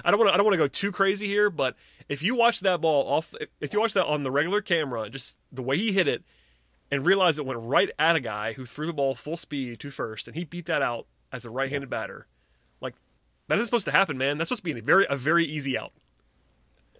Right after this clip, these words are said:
Speaker 1: Like, crazy.
Speaker 2: Yeah, his speed is, like, elite of the elite, like, the one percent of the one percent. And it helps, too, that he's really good. Like, he's not like Billy Hamilton, where his only real skill was just running really fast.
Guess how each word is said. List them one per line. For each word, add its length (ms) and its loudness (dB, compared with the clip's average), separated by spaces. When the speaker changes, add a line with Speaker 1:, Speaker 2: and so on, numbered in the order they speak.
Speaker 1:
Like, 120 -6
crazy. 480 0
Speaker 2:
Yeah, 80 6
his 180 10
speed 320 6
is, 160 0
like, 340 -2
elite 580 0
of 200 -2
the 120 -2
elite, 420 -8
like, 220 -2
the 140 2
one 280 2
percent 440 -4
of 140 -8
the 80 -2
one 220 -4
percent. 600 -10
And 140 4
it 80 2
helps, 300 0
too, 180 2
that 100 0
he's 160 -2
really 260 2
good. 360 -4
Like, 160 -2
he's 180 4
not 300 2
like 240 -2
Billy 220 4
Hamilton, 600 -2
where 140 0
his 100 0
only 240 2
real 200 0
skill 380 2
was 140 -4
just 240 -8
running 260 0
really 240 -4
fast. 540 0